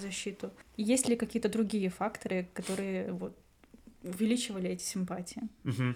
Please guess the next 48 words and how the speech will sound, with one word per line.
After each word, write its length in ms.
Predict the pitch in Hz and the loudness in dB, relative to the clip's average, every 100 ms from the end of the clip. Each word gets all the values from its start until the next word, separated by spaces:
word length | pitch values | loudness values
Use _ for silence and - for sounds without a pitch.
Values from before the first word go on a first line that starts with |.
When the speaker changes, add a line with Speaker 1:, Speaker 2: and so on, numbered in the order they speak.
| - | 2
Speaker 2:
Ну 220 | 156 175 135 | 6 6 10
да, 260 | 151 117 | 12 12
это 80 | 117 | 10
действительно 300 | 135 131 151 151 | 2 2 4 8
так, 180 | 175 | 8
то 60 | - | 6
есть 120 | - | 0
это 100 | - | 6
вообще 200 | 127 - | 6 10
важный 260 | 139 139 123 | 12 12 10
момент, 280 | 120 175 196 | 6 6 4
когда 220 | 113 107 | 6 6
мы 120 | 107 | 6
вот 180 | 107 - | 4 2
эти 140 | 101 101 | -2 0
организации 500 | 104 107 117 117 104 | 2 6 6 6 0
рассматриваем, 540 | - 139 185 135 104 | 4 6 6 6 4
что 500 | - - 107 101 101 | 2 6 8 10 8
их 240 | 127 135 - | 4 0 4
медиа 420 | 110 151 127 101 | 6 8 8 6
часто 640 | - 113 - 107 101 95 90 | 6 2 4 6 8 8 6
изображают 580 | 92 92 95 104 107 - | 4 4 4 6 2 2
как 180 | 92 | -4
такие 360 | - 92 104 87 | -4 -2 2 4
вот, 220 | 80 76 - | 2 -4 -4
ну, 280 | 98 92 73 - - - | 0 2 0 -6 -14 -10
ты 80 | - | 0
даже 200 | 98 95 | 4 4
иногда 180 | 95 92 | 6 4
удивляешься, 560 | 90 92 120 160 - 95 | 6 6 8 6 4 -8
что 560 | - 87 85 85 82 | -2 2 4 4 4
как 180 | - 92 | 0 0
вообще-то 340 | 87 - 90 78 | -2 -2 -6 -4
так 180 | 80 | -6
получилось, 400 | - 82 - 90 | -4 -4 2 0
что 160 | - 82 | 0 -2
они 400 | 80 82 80 78 | 0 0 -2 -2
какие-то 280 | - 87 78 | -4 -4 -4
территории 420 | - 85 139 165 | -2 2 4 4
контролировали, 580 | - 90 90 87 78 76 | 0 -4 2 4 2 -4
потому 320 | - 80 90 | -6 0 0
что 340 | - 92 87 | 0 4 4
изображается 520 | 82 85 87 92 87 - | 4 2 4 4 4 4
так, 160 | 135 | 2
что 160 | - - | 2 -4
это 100 | 87 | -2
вот, 180 | 85 - | -2 0
ну, 280 | 95 80 | 0 0